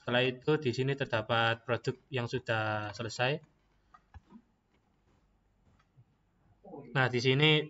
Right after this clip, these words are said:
produknya sudah disolder dan sudah dipastikan bisa menyala melalui baterai sembilan volt.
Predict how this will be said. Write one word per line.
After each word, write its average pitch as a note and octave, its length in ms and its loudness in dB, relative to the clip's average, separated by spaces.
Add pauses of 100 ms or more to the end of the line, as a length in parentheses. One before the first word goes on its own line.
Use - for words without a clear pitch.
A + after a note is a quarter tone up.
(160)
produknya C3+ 400 -2
sudah C3 160 0
disolder B2+ 800 -2 (560)
dan A#2+ 400 -2
sudah A#2 160 -4
dipastikan B2 640 -2
bisa A#2+ 240 -2
menyala A#2+ 560 0
melalui B2 480 -2
baterai A#2+ 400 -2
sembilan A2 320 -8
volt. A2 240 -4